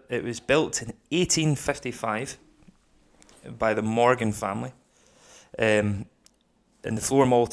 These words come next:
the traditional floor maltings were sort of, uh, designed and built around the, what was the malt tax at the time. Um, and then <laughs> this is the wee bit I found interesting. Just about fifty years later, uh, a profiteer, Edwin Slooper Beeving,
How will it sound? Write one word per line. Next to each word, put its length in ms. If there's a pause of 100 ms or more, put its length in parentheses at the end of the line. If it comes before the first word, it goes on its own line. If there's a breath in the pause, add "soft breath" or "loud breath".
(100)
the 80
traditional 420
floor 240
maltings 440
were 80
sort 180
of, 300
uh, 380
designed 400
and 100
built 240
around 360
the, 80
what 260
was 120
the 60
malt 300
tax 300
at 40
the 80
time. 300 (640 soft breath)
Um, 460 (240)
and 120
then 360 (120)
<laughs> 80
this 240
is 120
the 80
wee 100
bit 140
I 40
found 220
interesting. 460
Just 180
about 160
fifty 320
years 240
later, 300 (500 loud breath)
uh, 300
a 100
profiteer, 540
Edwin 400
Slooper 680 (140)
Beeving, 440